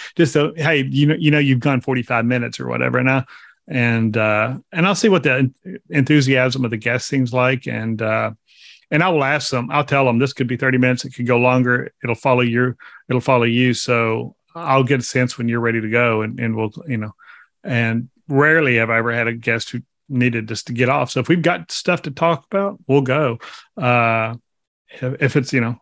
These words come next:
if it's interesting. And, and all of the other thing that's unique about our podcast is that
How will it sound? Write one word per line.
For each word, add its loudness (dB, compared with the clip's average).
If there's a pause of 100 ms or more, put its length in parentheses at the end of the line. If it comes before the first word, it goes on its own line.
if 0
it's -6
interesting. 2
And, -4 (300)
and 2
all 4
of -2 (640)
the 4
other 4
thing 2
that's -2
unique 2
about 0
our 0 (300)
podcast -2
is -4
that 2